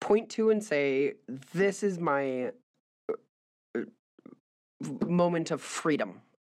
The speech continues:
I did a freedom booklet on this person or on this thing." And how often, the very next morning, is it like,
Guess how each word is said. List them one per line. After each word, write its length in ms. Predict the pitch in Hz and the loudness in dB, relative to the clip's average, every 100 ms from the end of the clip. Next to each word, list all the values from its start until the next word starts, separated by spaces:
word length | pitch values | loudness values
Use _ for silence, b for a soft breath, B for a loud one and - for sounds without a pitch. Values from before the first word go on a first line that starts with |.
| - | -4
I 100 | 127 | -4
did 300 | 107 185 196 | 0 2 2
a 60 | |
freedom 400 | 190 - 151 143 | 0 0 2 2
booklet 380 | 135 131 127 117 127 | 0 0 -2 -2 0
on 160 | 127 | 0
this 200 | 123 110 | 0 -2
person 420 | - - 180 - | -4 -4 -2 0
or 120 | 143 117 | 0 0
on 100 | 120 | 0
this 180 | 113 | -4
thing." 340 | - 117 - - _ _ b b b b b b b - | -4 -6 -6 -14 _ _ b b b b b b b -4
And 120 | 120 | -2
how 300 | - 170 202 | 0 2 4
often, 580 | 180 123 - 123 113 113 _ | 4 2 -2 -2 -2 -6 _
the 280 | 123 120 156 | -8 0 2
very 320 | 190 202 196 | 4 2 4
next 260 | 180 160 - | 2 -2 -2
morning, 480 | 135 123 107 110 113 - _ b b _ _ _ _ | 0 0 -2 -8 -12 -18 _ b b _ _ _ _
is 160 | 151 135 | 0 0
it 160 | 135 | 0
like, 460 | 139 127 117 - | 2 0 -2 -8